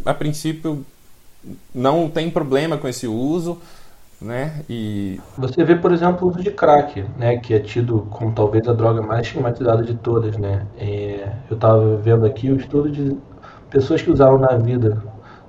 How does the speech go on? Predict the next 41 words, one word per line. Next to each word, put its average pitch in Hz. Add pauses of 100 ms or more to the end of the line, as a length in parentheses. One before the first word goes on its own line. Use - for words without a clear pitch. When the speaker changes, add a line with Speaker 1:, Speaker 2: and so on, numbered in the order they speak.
(160)
Speaker 2:
zero 127
nove 127
por -
cento 147
da 139
população, 123 (100)
mas 139
pessoas 151
que 143 (260)
tiveram 135
um 147
padrão 120
de 117
dependência 123
é -
dez 143
por 180
cento 131
disso, 110
ou 113
seja, 98 (680)
zero 127
zero 143
nove. 107 (680)
Então, 135
mesmo 143
as 180
pessoas 156
que -
fazem 135
uso 131
de 123
crack, 123
que -
é 120
uma 120
droga 117 (300)
com 117
bom 107
potencial 123
aditivo, 110